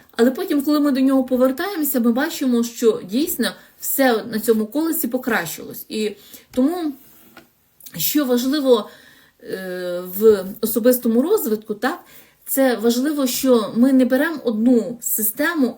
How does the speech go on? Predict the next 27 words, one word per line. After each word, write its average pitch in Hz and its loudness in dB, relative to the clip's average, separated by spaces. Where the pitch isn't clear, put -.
і, 214 -2
е, 185 -10
все, 247 0
на, 226 2
на 247 6
ній 247 6
фокусуємося. 214 -6
Хоча 262 -4
це 320 -8
теж - -4
працює. 220 -4
Але 247 4
ми 277 2
хочемо, 262 0
щоб 226 -6
було 247 2
життя 247 0
збалансоване, 214 0
щоб 202 -10
і 226 -4
були 302 -6
стосунки, 202 -10
щоб 214 -8
було 262 -2
здоров'я, 180 -2
щоб 285 -2
і 254 0